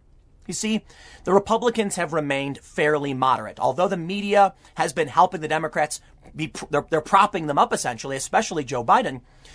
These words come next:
Regular people understand that, that, that the Republicans, while they are center-right, they have more in common with moderate liberals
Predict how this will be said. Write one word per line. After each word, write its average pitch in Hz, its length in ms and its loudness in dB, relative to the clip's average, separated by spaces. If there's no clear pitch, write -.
Regular 214 400 2
people 208 380 -4
understand 143 760 -2
that, - 120 -14
that, - 220 -10
that 127 120 -14
the 170 60 -4
Republicans, 214 640 0
while 185 160 4
they 208 100 0
are 214 180 2
center-right, 190 640 -4
they 180 120 -2
have 175 120 0
more 185 220 4
in 214 100 0
common 170 320 -2
with 156 140 -6
moderate 143 460 0
liberals 156 440 -2